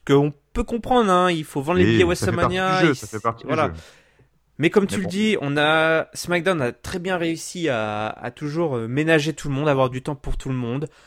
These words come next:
Speaker 1: Alors, on peut pas, euh, faut pas non plus être naïf. Euh, il y a des semaines où il y a, tu peux pas avoir tout le monde tout le temps, quoi. Surtout quand
Speaker 2: Ça
Speaker 1: tu as
Speaker 2: fait
Speaker 1: des,
Speaker 2: plusieurs semaines,
Speaker 1: des grosses
Speaker 2: ouais.
Speaker 1: séquences comme le, le, le Miss T V, euh, enfin voilà, c'est toujours des grosses séquences. Euh,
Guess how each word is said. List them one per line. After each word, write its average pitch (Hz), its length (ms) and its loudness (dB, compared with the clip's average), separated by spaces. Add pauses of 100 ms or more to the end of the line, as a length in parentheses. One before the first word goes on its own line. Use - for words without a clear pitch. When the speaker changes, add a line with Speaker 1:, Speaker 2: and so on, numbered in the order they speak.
(160)
Speaker 1:
Alors, 98 280 -6
on - 40 -14
peut - 140 -4
pas, 156 800 4
euh, 104 200 -6
faut 113 140 -8
pas 127 160 -4
non 127 140 -4
plus 127 140 -2
être 120 100 -4
naïf. 123 640 -6
Euh, 101 480 -10
il 104 60 -8
y 107 40 -4
a 104 40 -6
des 110 100 -8
semaines 139 400 -2
où 120 180 -6
il 117 60 -4
y - 20 -2
a, 95 380 -4
tu - 140 -20
peux 110 120 -8
pas 131 140 0
avoir 120 240 -2
tout - 120 -14
le 127 60 -6
monde 135 140 -6
tout 131 120 -6
le 120 60 -6
temps, 117 180 -6
quoi. 98 280 -6 (260)
Surtout - 400 -6
quand 139 140 -2
Speaker 2:
Ça 113 100 0
Speaker 1:
tu 127 60 -8
as 123 80 0
Speaker 2:
fait 127 60 -2
Speaker 1:
des, 113 80 -8
Speaker 2:
plusieurs 131 240 -8
semaines, 113 200 -8
Speaker 1:
des 123 100 0
grosses 127 220 0
Speaker 2:
ouais. 98 80 -2
Speaker 1:
séquences 151 400 0
comme 120 240 -6
le, 110 160 -4
le, 110 100 -4
le 113 460 -8
Miss 123 240 -6
T 120 160 -8
V, 147 580 -4
euh, 117 100 0
enfin 110 180 -8
voilà, 123 180 -2
c'est 120 140 -10
toujours 151 160 -4
des 131 100 0
grosses 127 200 -8
séquences. 135 580 -6
Euh, 113 80 -2